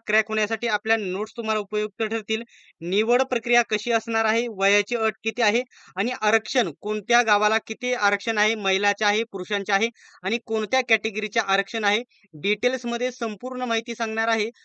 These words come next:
अशाच प्रकारच्या माहितीसाठी आणि पोलीस पाटीलच्या संपूर्ण तयारीसाठी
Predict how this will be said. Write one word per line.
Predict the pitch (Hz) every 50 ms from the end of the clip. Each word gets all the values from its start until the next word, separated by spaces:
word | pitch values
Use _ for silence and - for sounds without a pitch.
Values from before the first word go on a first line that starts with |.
| _ _ -
अशाच | 185 190 - 262 254 -
प्रकारच्या | 254 240 226 240 226 214 240 240
माहितीसाठी | 226 208 196 190 160 - 220 214 - 247 226 - 170 160 - -
आणि | 185 208 233 247 - _ -
पोलीस | 208 214 214 214 247 254 233 -
पाटीलच्या | 226 214 208 - 226 226 - 240 240
संपूर्ण | - - 214 196 196 185 226 247 247 247 240 233
तयारीसाठी | 233 214 208 208 220 - 233 233 - 202 208